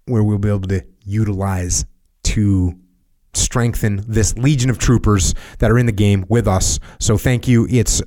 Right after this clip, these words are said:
jocko underground dot com. It costs eight dollars and eighteen cents a month. And if you can't afford to support us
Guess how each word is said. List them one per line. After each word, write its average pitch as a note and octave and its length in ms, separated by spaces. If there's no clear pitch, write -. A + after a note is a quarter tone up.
jocko G#2 500
underground G2 560
dot G2 240
com. F2 340
It G2+ 100
costs - 380
eight D3+ 240
dollars A#2 440
and A#2+ 120
eighteen G#2 680
cents G#2+ 320
a - 20
month. F#2+ 420
And - 120
if F#2+ 80
you G2+ 40
can't A2+ 220
afford A#2+ 460
to - 160
support D#3 420
us G3 360